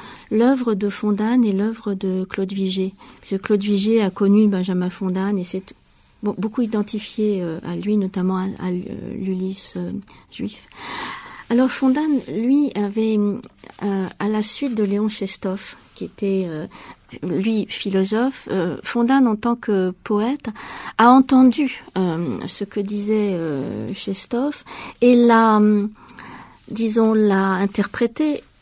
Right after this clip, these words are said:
en tant que poète. Euh,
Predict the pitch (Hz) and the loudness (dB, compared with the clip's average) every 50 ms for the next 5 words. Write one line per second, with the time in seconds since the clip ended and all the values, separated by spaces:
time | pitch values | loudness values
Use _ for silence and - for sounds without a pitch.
0 | _ _ _ _ - 254 294 277 - 285 269 262 - 220 214 - 202 185 175 170 | _ _ _ _ 0 2 2 2 0 -4 -4 -4 -6 -8 -6 -4 -6 -4 -4 -6
1 | 175 175 - - - _ _ - _ _ _ _ _ _ - - _ _ _ - | -8 -10 -14 -20 -20 _ _ -20 _ _ _ _ _ _ -20 -20 _ _ _ -20
2 | - - _ _ _ _ - - 214 196 185 185 180 175 170 | -20 -20 _ _ _ _ -2 2 4 4 6 4 4 2 0